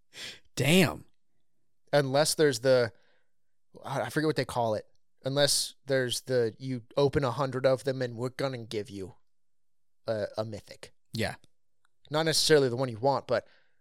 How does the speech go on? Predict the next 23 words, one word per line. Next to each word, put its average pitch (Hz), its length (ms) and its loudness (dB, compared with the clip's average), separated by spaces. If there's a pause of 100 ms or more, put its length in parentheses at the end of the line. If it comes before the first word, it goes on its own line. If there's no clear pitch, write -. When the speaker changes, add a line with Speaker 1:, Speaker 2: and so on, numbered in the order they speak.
(140)
Speaker 2:
because 135 460 4
you've 127 220 -4
spent - 380 -2
so 135 120 -2
much 117 200 -6
money, 120 280 -4
we'll 117 180 -4
just, 117 220 -8 (260)
we'll 131 160 -4
just 110 180 -6
hand 117 260 -8
one 104 160 -10
out. - 260 -16 (300)
Speaker 1:
Yeah. 110 240 -2 (440)
Speaker 2:
But 127 140 2
if 123 120 -4
there 135 180 2
are 139 220 6
odds, 120 500 2
it's - 180 -4 (100)
always 151 540 8
that 120 280 2
odd. 101 300 0